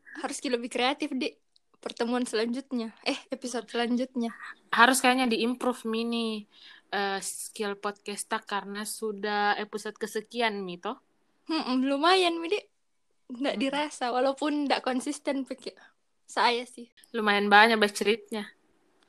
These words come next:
Speaker 1: Mm-mm. <laughs> Eh, sebelum memulai, kita mau mendedikasikan waktu sebentar untuk mengirim doa kepada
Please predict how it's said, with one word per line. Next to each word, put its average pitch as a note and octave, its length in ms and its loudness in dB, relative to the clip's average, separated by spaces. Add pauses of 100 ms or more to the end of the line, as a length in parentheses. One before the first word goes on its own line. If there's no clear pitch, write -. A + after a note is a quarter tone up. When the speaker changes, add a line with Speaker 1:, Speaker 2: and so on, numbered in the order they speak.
Speaker 1:
Mm-mm. G#3 400 -10 (540)
<laughs> D#4+ 320 -10 (880)
Eh, A#3+ 480 -2
sebelum B3+ 320 -6
memulai, C#4+ 720 -4 (400)
kita C4 320 -2
mau B3+ 800 -2 (240)
mendedikasikan A#3+ 1120 -4
waktu A#3+ 560 -2
sebentar G3 720 0 (800)
untuk B3+ 400 0
mengirim A#3+ 560 2
doa A3+ 560 2
kepada B3 640 -10